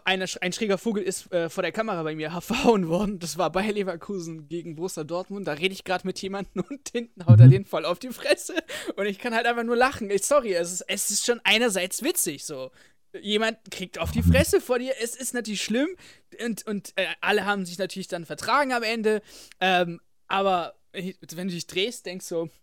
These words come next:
Speaker 1: „Boah, krass, was geht da ab?“
Speaker 2: Und, und du dachtest nur so, „Hoffentlich macht er meine sündhaft teure Kamera nicht kaputt.“
Speaker 1: Ja, die ist, ist leider schon kaputt gegangen einmal. Ähm, also es ist hier wieder,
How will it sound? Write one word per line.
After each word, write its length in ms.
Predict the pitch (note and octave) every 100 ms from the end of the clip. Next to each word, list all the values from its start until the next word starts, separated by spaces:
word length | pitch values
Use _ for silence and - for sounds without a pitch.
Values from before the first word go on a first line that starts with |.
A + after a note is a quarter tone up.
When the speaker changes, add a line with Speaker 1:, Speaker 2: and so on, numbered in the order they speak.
| -
Speaker 1:
„Boah, 200 | C#4+ G#3
krass, 400 | - C4+ C#4+ -
was 180 | E3+ -
geht 160 | F3
da 100 | G3+
ab?“ 200 | A#3+ - - - - A2
Speaker 2:
Und, 140 | A#2
und 100 | A#2+
du 80 | B2
dachtest 300 | A#2+ A2 -
nur 120 | A#2+
so, 160 | G#2+ A2
„Hoffentlich 360 | A2 G#2+ G#2 G2
macht 200 | G2+ G#2
er 60 |
meine 180 | G2 F#2+
sündhaft 360 | F#2+ G2+ G2+ -
teure 220 | F#2+ F#2
Kamera 360 | A#2+ B2+ E2+
nicht 160 | E2+ D#2
kaputt.“ 280 | E2+ E2 E2
Speaker 1:
Ja, 260 | E3 E3 -
die 100 | G3
ist, 180 | G3+ -
ist 220 | A#3 C4
leider 180 | A3+ F#3
schon 200 | F3+ E3+
kaputt 400 | - F3+ F3 F#3
gegangen 320 | D#3+ D#3+ E3+
einmal. 580 | A#2+ E3+ E3+ E3 E3+ F3+ -
Ähm, 520 | D#3+ D#3 D#3 D#3 D#3 _ - - -
also 220 | F#3 G3 A3 - -
es 160 | A3+
ist 180 | C4 -
hier 220 | A#3+ A#3
wieder, 200 | C4 A#3+